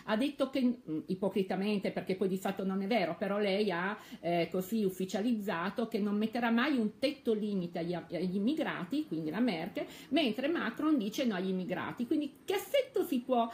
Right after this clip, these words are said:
raggiungere in questa Europa così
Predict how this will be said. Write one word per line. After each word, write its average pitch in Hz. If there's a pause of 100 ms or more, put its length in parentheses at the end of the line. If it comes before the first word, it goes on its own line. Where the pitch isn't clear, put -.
(140)
raggiungere 214
in 208
questa 226
Europa 220
così 254